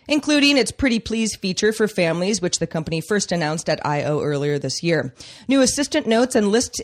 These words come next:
integration will include third-party support for Google Keep, Anydo,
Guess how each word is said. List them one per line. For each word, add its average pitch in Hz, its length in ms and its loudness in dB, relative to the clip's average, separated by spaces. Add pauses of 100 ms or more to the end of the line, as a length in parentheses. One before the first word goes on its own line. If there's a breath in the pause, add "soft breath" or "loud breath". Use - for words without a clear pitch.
integration 190 640 0
will 202 160 2
include 190 420 0
third-party 269 460 2
support 214 500 0
for 170 300 2
Google 156 320 0
Keep, - 280 -2 (380 loud breath)
Anydo, 262 640 2